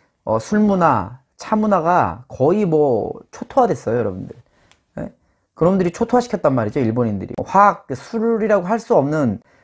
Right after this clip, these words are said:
화학적 방법으로만 만들어진 소주가 이제 우리의 어떤 자리를 대체하게 된 거거든요.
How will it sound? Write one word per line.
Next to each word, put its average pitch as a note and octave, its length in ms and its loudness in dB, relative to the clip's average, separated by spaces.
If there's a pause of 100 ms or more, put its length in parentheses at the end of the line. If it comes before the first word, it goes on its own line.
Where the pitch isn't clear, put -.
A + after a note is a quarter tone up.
(120)
화학적 - 1300 -2
방법으로만 D3 560 0
만들어진 B2 480 0
소주가 C3 720 0 (580)
이제 C3 160 -4
우리의 C#3+ 460 0
어떤 C3 240 2
자리를 C3+ 320 -2
대체하게 D3+ 400 -2
된 A#2+ 160 -2
거거든요. C3 340 -6